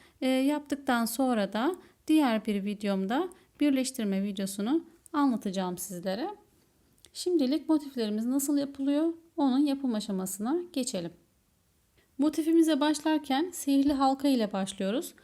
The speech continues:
Sihirli halkamızı ise elimizi bu şekilde değil de tam tersi şekilde tutarak yönüne doğru çevirerek sihirli halkamızı elde ediyoruz.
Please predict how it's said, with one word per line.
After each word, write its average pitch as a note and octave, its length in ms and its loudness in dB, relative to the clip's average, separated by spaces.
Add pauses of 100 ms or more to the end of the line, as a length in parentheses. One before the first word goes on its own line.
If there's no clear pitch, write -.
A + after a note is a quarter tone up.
(300)
Sihirli D4 420 2
halkamızı D4+ 600 4
ise C4+ 460 0 (680)
elimizi D4+ 760 4 (580)
bu E4+ 80 0
şekilde D4+ 420 2
değil B3+ 240 0
de B3 240 -2 (240)
tam F#4 280 2
tersi B3 420 2
şekilde G3 420 -4
tutarak A#2 680 -2 (600)
yönüne D4+ 440 6
doğru G#3+ 500 2 (500)
çevirerek A3+ 800 -2 (540)
sihirli C#4 400 2
halkamızı A#3+ 680 0
elde A3+ 400 0
ediyoruz. F#3+ 560 -6